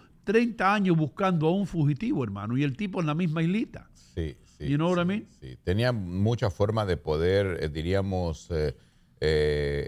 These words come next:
Speaker 2: esquivar a la policía, a las autoridades. Tenía diferentes formas de, de vestirse.
Speaker 1: Era
Speaker 2: Era,
Speaker 1: como el
Speaker 2: eh,
Speaker 1: Chapo.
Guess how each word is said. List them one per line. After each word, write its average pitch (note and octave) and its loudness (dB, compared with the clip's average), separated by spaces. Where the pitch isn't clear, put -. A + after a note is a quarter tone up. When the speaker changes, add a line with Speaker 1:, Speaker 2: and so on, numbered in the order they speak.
Speaker 2:
esquivar F#2+ 2
a C#2+ -2
la C#2 -4
policía, D#2+ -2
a - 2
las C#2+ -2
autoridades. D#2 0
Tenía E2 0
diferentes E2 -2
formas E2 -2
de, D2 -2
de C2+ -8
vestirse. E2+ -2
Speaker 1:
Era G#2+ 0
Speaker 2:
Era, D3+ 4
Speaker 1:
como G3+ 4
el E3 6
Speaker 2:
eh, - -4
Speaker 1:
Chapo. F#3+ 2